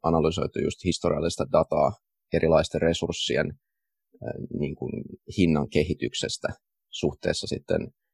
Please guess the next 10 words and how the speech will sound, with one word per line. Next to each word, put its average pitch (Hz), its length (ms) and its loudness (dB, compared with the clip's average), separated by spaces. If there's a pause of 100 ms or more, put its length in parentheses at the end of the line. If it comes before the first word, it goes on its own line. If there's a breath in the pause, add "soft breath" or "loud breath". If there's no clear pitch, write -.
(160)
i-, - 180 -4 (100)
ihmismäärän 80 600 2
lisääntymiseen. - 720 -4 (360)
Ja - 100 -2
se 98 80 2
on 82 80 6
aika 85 160 4
konklusiivinen, 76 800 2
että, - 200 -2
ää, - 380 -2